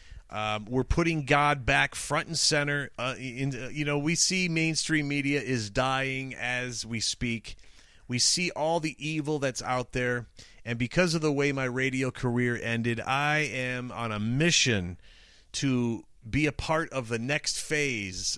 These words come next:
of, of, uh, whether you wanna call it mainstream media or the resurrection of real media, of truth media. Um, the whole industry is bought and paid for.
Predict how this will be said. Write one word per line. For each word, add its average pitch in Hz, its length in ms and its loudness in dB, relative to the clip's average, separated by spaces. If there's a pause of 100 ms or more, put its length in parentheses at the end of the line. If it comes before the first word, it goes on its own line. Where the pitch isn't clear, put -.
of, 104 680 -4
of, 95 440 -8
uh, 87 120 -8
whether 123 200 -2
you 120 140 2
wanna 123 220 0
call 127 220 0
it 107 60 -6
mainstream 120 540 -2
media 120 420 0
or 107 160 -2
the 98 140 -4
resurrection 117 720 0
of 90 180 -6
real 127 300 2
media, 131 360 0
of 95 160 -4
truth 135 440 2
media. 139 460 0 (920)
Um, 101 680 0
the 143 140 2
whole 185 380 8
industry 139 460 2
is 107 80 -2
bought 123 320 2
and 110 100 -4
paid 113 320 2
for. 117 400 0